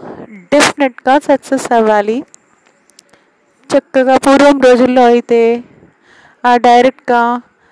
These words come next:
పబ్లిక్ ఎదురకుండా వాళ్ళు డ్యాన్స్ అని, సంగీతం అని, స్పీచెస్ అని వాళ్ళ టాలెంట్ని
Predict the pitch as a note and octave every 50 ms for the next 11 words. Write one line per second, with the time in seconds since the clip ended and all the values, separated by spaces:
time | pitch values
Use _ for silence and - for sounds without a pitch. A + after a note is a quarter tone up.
0 | _ _ _ - - - B3 A#3 A3 G#3+ A#3+ C4 C4 - - B3+ A#3+ A3 A#3 A#3+
1 | - - A#3+ A#3+ A#3+ A#3 A#3 A#3 A#3 A3+ A3+ A#3 A#3 - _ - - - _ A#3
2 | A#3 A#3 A#3 A#3 A3+ A#3+ A3+ B3 A#3+ A#3+ A#3 A#3 A#3+ A#3+ B3 - - - A#3+ A3+
3 | A3+ A3+ A3+ A3+ A#3 - - B3 A#3 A#3 A#3+ B3 B3+ B3+ - B3+ A#3+ A#3+ A#3 A#3
4 | A#3 A#3 A#3 A#3+ A#3 - - - C4 B3+ A#3+ - - C4+ B3+ - - - A#3+ A#3
5 | A3+ A#3 A#3+ A#3+ A#3+ A#3+ _ _ _ - - - - - - - _ - A3 A3
6 | A3+ A3+ A3 - A3+ A3+ A#3 B3 C4 C4+ C4 B3 C#4 B3 B3 B3